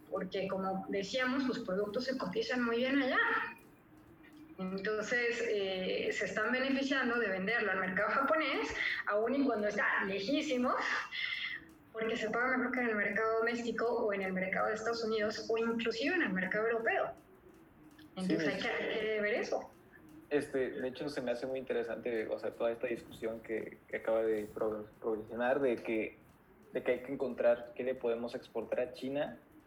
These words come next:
Speaker 2: Pero, de hecho, justo hoy me enteré y no s-, y no sabía, este, de, de hecho, lo dijo Daniel Lemos también en una plática que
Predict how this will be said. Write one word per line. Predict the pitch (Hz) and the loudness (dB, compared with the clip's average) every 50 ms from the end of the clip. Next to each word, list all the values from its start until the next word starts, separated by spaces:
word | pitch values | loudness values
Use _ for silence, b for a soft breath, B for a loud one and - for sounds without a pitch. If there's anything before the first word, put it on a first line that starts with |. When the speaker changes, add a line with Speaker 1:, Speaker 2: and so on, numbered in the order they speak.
| - - - - - - | -20 -20 -20 -12 -2 2
Speaker 2:
Pero, | 139 135 143 | 4 6 8
de | 147 151 | 8 6
hecho, | 151 - 180 175 160 - | 6 6 6 6 6 6
justo | - 165 156 - - 170 156 | 4 -2 -2 0 4 6 8
hoy | 151 156 170 180 196 190 175 | 8 8 8 6 4 0 -2
me | 160 139 | 0 0
enteré | 131 127 123 - 120 120 120 123 143 156 220 240 247 226 - - | 0 0 0 2 4 4 4 4 2 0 -2 -6 -10 -12 -12 -10
y | 127 | -6
no | 123 120 | -6 -6
s-, | 117 - - - - | -6 -6 -10 -14 -10
y | 123 | -8
no | 117 117 | -6 -6
sabía, | 117 - - - 117 123 127 131 123 | -6 -4 -4 -2 0 2 4 4 4
este, | 117 110 - - - 110 107 | 4 2 0 -4 -6 -4 -2
de, | 107 107 - - - - - | -2 -4 -4 -6 -16 -16 -10
de | 123 120 120 | -4 -4 -2
hecho, | 113 - 123 | -2 -2 0
lo | 123 120 | 0 2
dijo | 120 117 - 131 | 0 0 0 0
Daniel | 120 110 110 113 117 120 | 0 2 2 0 0 2
Lemos | 120 117 120 131 135 - - | 2 0 0 0 -4 -6 -6
también | 123 113 113 110 110 117 | -6 -4 -2 -2 -2 -2
en | 117 117 | -2 -4
una | 117 120 117 | -4 -6 -4
plática | - 117 113 - 117 117 113 | -4 -4 -6 -6 -6 -10 -8
que | - 113 110 110 | -6 -4 -6 -6